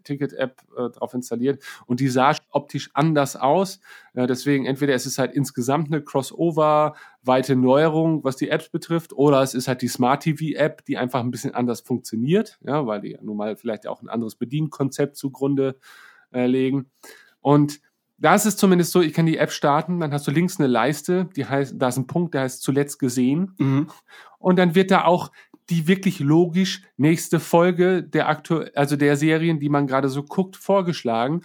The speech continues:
Speaker 1: Und ich kann durch zwei Buttons diese Folge starten. Ja? Dass die Qualität bei Sky Ticket immer noch total bescheiden ist. Und ich glaub, die hat maximal siebenhundertzwanzig P liefern. Ähm, das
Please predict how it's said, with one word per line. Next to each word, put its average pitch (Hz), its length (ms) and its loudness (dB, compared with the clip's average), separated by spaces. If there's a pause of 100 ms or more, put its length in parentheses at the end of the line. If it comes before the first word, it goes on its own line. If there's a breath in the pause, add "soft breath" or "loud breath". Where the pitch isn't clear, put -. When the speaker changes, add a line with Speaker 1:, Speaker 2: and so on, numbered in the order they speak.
(300 loud breath)
Speaker 1:
Und 143 100 2
ich 160 160 0
kann 175 240 2
durch 156 200 -2
zwei 170 300 2
Buttons 143 500 -2
diese 147 240 -2
Folge 156 360 0
starten. - 540 -14
Ja? 156 160 -4 (300 loud breath)
Dass 139 160 0
die 156 120 -2
Qualität 151 600 2
bei 107 140 -2
Sky 107 280 -4
Ticket 120 300 -6
immer 151 220 -2
noch 107 320 -4
total 143 380 0
bescheiden 127 520 -2
ist. - 220 -10
Und 113 120 -6
ich 110 140 -12
glaub, 123 140 -4
die 123 100 -2
hat 120 120 -6
maximal 135 460 -2
siebenhundertzwanzig 127 840 -4
P 165 200 -4
liefern. 120 460 -6 (520 loud breath)
Ähm, 117 300 -2
das - 240 -6